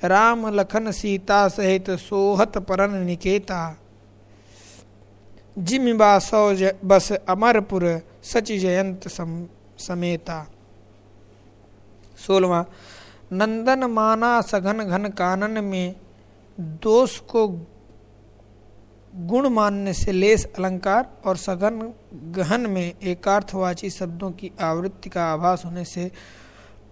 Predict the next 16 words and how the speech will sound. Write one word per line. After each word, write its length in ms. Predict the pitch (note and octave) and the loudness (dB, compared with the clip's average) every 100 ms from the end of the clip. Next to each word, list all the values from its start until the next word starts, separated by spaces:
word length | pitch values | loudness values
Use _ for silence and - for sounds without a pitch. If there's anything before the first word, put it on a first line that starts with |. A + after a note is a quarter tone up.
| - | -4
पुनरुक्त 640 | G3+ G3+ G3+ C4 - - | -2 0 0 -2 -4 -4
वदाभास 720 | G3+ G3 G#3 G#3+ F3 G3 F#3+ - | 2 6 6 6 6 4 2 -2
अलंकार 720 | F#3 F3+ F3+ E3+ F3 F3 F3 - - - - | -6 -4 -4 -4 -2 0 4 4 4 0 -6
है।" 340 | E3 D3+ C#3+ - - - - - - - - - | -6 -8 -12 -18 -20 -20 -20 -20 -20 -20 -20 -10
चौथा, 360 | E3 E3 E3+ | -10 -6 -6
व्याघात 720 | E3 F3 E3 D#3+ F#3 G#3 G3+ - | -4 -2 0 2 4 4 2 -6
अनुप्रास 580 | F3+ F3+ F#3 F#3+ F#3 - | -6 -2 2 2 2 -6
भी 220 | E3+ F3 | -6 -4
है, 340 | D3+ D#3+ D3 C3+ - - - - - - - - - - - - - - - - | -2 -4 -8 -12 -20 -20 -20 -20 -20 -20 -20 -20 -20 -20 -20 -20 -20 -20 -20 -16
छंद 300 | - F#3 F#3 | -8 -4 0
आर्या 360 | E3+ D#3+ F3 F#3 | 2 2 2 2
ही 180 | G3 | 0
है। 180 | F#3+ G3+ - - - - - - - - - - - - - - - - - - - - | -2 -4 -10 -20 -20 -20 -20 -20 -20 -20 -20 -20 -20 -20 -20 -20 -20 -20 -20 -20 -6 -6
सत्रहवां, 520 | D#3+ - F3+ F#3 F3 | -4 -2 0 2 -2
कुल 300 | - A#3 A#3+ | -2 -2 2
को 160 | B3 | 2